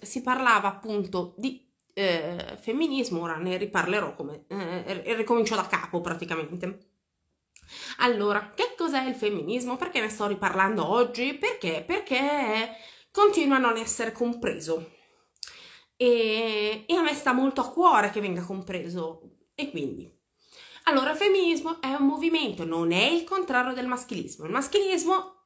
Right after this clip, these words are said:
è, gli uomini sono più fighi delle donne, sono più potenti, sono più eccetera, eccetera, eccetera. Sono più bravi, sono più belli, sono più intelligenti, sono quello che volete.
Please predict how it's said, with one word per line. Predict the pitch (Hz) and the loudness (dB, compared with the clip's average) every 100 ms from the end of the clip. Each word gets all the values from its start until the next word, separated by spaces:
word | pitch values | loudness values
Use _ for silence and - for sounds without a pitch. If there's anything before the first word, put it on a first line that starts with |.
| - | 0
è, | 185 - - | 0 0 0
gli | 392 | 4
uomini | 349 311 311 330 | 6 6 4 -2
sono | 320 254 247 240 | -2 0 0 -2
più | 233 240 - - | -4 -4 -4 -10
fighi | - 254 220 | -8 -6 -2
delle | 220 208 | 2 2
donne, | 214 208 190 | 4 2 2
sono | 208 208 190 | -4 -6 -6
più | 185 | -6
potenti, | 202 208 196 196 190 | -4 -4 -4 -4 -8
sono | 180 190 180 175 | -6 -4 -4 -4
più | 170 160 | -4 -4
eccetera, | 160 160 147 143 | -4 -6 -10 -10
eccetera, | 147 - 139 135 | -14 -20 -20 -20
eccetera. | - - - 165 | -10 -10 -10 -14
Sono | 170 | -12
più | 160 175 | -10 0
bravi, | 226 233 220 208 | 6 6 4 -4
sono | - 160 | -6 -10
più | - | -6
belli, | 214 220 202 202 | -2 0 0 -4
sono | 202 185 160 | -6 -8 -10
più | 170 165 | -8 -8
intelligenti, | 170 156 170 233 220 214 220 202 | -6 -8 0 0 0 -4 -10 -10
sono | 196 170 | -10 -10
quello | 156 139 | -10 -12
che | - | -14
volete. | - - 151 156 175 | -16 -14 -10 -10 -10